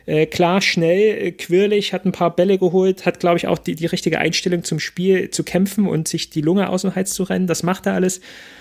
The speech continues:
Aber wenn's dann halt drum geht, als Stürmer Tore zu schießen, äh, das tut mir halt leid, das, das, das hat halt nicht geklappt, ja. Und da, da hat er halt auch wieder die falschen Entscheidungen dann f-,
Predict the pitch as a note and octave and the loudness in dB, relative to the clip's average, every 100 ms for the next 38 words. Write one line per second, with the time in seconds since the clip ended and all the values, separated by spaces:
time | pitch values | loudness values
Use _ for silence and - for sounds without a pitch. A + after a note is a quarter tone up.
0 | - _ _ - D3 D#3 E3 - E3+ D3+ | -20 _ _ -4 0 2 0 0 0 0
1 | E3 - D3+ E3 F3 - - F3 E3+ E3 | -2 -2 0 0 0 -2 -2 0 0 -2
2 | - F3+ F#3 - - D3 D3 E3 E3+ - | -2 -2 -2 -4 -4 -2 -2 -2 -4 -8
3 | D#3+ E3 - E3 E3 D3+ D#3 D#3 E3 - | -8 -8 -10 -4 -2 -2 -2 -2 -4 -8
4 | E3 - D#3 - _ _ _ - - D3 | -12 -10 -10 -14 _ _ _ -20 -18 -18
5 | - D3 - D#3+ D#3+ D#3+ D#3+ - D3 - | -16 -14 -14 -8 -4 -2 -2 -4 -2 -2
6 | F#3 - C#3+ D#3+ D3+ D#3 D#3 D#3+ E3+ G3 | -4 -4 -6 -4 -6 -8 -2 0 0 -2
7 | F#3+ F3+ F3 F#3 E3 - E3 F#3 F#3 D3+ | 0 0 0 -2 -4 -2 0 0 -2 -8
8 | - D3+ D#3 - E3+ E3+ F#3 G3 F#3+ C#3+ | -4 -2 -2 -2 -4 -2 0 2 2 0
9 | C3+ C3 - - | -2 -4 -8 -12